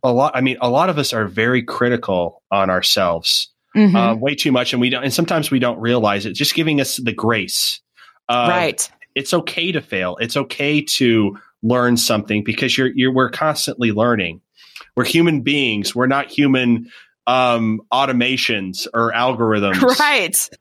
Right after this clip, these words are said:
Speaker 1: And that's just kind of the big thing. So, you know, kind of wrapping up, Jen, thanks for talking about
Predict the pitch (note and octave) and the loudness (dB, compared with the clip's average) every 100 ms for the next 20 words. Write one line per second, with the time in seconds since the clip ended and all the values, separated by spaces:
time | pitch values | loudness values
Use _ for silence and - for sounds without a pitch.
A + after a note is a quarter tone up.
0 | _ _ _ _ _ - - D3 D#3 D3+ | _ _ _ _ _ -6 -4 -2 -2 0
1 | C#3+ C3+ B2 C3 - - D3 D3 E3 - | 0 0 -4 -8 -16 -4 -2 0 -2 0
2 | D3+ C3 A2+ C3 - D#3+ D3 C3 C#3 B2 | -2 -2 -2 -4 -2 -2 0 0 0 2
3 | A#2 A2 _ _ _ _ - _ - C#3 | 0 -2 _ _ _ _ -20 _ -2 0
4 | C#3 - G3 D#3+ D3 D3 B2+ A#2 A2+ A#2 | 0 0 0 2 0 0 -2 -2 -2 -4
5 | G#2+ G#2+ F3 E3+ - A#2+ A#2 G#2+ A2 G2+ | -4 -2 -2 -2 -4 -2 -2 -2 -2 -4
6 | G2 G2 F#2+ F#2+ | -2 0 -2 -6